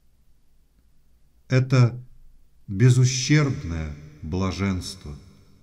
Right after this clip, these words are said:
говорит Шри Аурабинда. И это также высшее совершенство пространства. Мы вечно стремимся к новым вещам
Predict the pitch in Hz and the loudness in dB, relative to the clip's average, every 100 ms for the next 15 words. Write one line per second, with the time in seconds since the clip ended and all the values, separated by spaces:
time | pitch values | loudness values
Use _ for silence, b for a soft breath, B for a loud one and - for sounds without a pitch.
0 | _ _ _ _ _ _ 87 82 82 80 | _ _ _ _ _ _ -8 -6 -6 -8
1 | - 85 82 82 76 80 78 73 73 - | -10 -10 -10 -10 -10 -12 -12 -16 -20 -20
2 | - - _ _ _ _ _ _ _ _ | -20 -20 _ _ _ _ _ _ _ _
3 | _ _ _ _ _ _ _ _ _ 147 | _ _ _ _ _ _ _ _ _ -2
4 | 160 147 151 165 127 113 135 135 - 87 | 0 -2 -2 -2 -2 0 0 -2 -8 -10
5 | 80 165 190 - - 147 143 117 101 101 | 2 2 2 -2 -2 -2 0 -2 -4 -6
6 | - 110 110 - - 104 95 - _ _ | -4 -4 -4 -8 -10 -10 -10 -16 _ _
7 | - 98 - - 82 73 64 - - - | -10 -10 -10 -12 -12 -10 -12 -18 -20 -20
8 | - _ _ _ _ _ _ _ _ _ | -20 _ _ _ _ _ _ _ _ _
9 | _ _ _ _ _ _ _ _ _ _ | _ _ _ _ _ _ _ _ _ _
10 | _ _ _ b b b b b - 139 | _ _ _ b b b b b 4 6
11 | 196 208 - 170 - 139 175 175 - 147 | 6 2 -2 -6 -4 -4 -2 -4 -4 -4
12 | 123 143 147 127 127 - - 82 71 | 0 2 2 0 -4 -6 -8 -8 -8